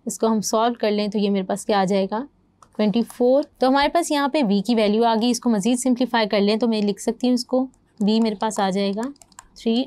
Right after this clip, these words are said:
under root three। हमारे पास ए बी सी की वैल्यूज़ आ गई हैं। अब आप देख सकते हैं हमारे पास क्या है, फोकस जो है ज़ीरो प्लस माइनस सी है। तो, ए,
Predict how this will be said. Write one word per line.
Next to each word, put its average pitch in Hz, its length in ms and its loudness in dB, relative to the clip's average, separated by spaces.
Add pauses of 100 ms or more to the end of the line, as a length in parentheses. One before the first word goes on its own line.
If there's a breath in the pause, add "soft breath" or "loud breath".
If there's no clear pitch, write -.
under 185 220 -4
root 240 180 -4
three। - 460 -10 (180 loud breath)
हमारे 247 200 2
पास 359 320 0
ए 240 160 4
बी 233 180 2
सी 226 160 0
की 220 160 -2
वैल्यूज़ 202 400 2
आ 240 120 2
गई 247 240 2
हैं। 247 140 0
अब 226 160 0
आप 220 120 0
देख 208 220 -2
सकते 240 260 -2
हैं 240 80 2
हमारे 208 320 0
पास 220 220 -4
क्या 220 180 0
है, 220 200 0
फोकस 226 400 -2
जो 233 120 0
है 196 220 0
ज़ीरो 220 300 0
प्लस 208 360 -2
माइनस 185 320 -4
सी 185 180 -4
है। 175 160 -6 (280 loud breath)
तो, 220 220 2 (100)
ए, 220 140 0